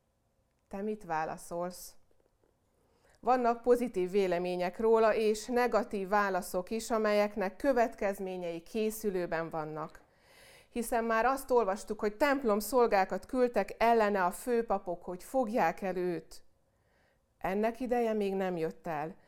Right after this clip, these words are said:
de a zúgolódás, a találgatás, a mindent csak emberi szinten történő gondolkodás miatt ellenségként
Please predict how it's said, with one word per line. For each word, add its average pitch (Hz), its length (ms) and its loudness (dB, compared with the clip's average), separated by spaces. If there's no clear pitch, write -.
de 202 140 0
a 196 100 4
zúgolódás, 202 1000 2
a 196 160 -8
találgatás, 202 1040 0
a 220 100 0
mindent 226 680 2
csak 202 300 0
emberi 233 420 2
szinten 220 640 0
történő 226 600 2
gondolkodás 202 1000 2
miatt 233 640 0
ellenségként 202 1120 -2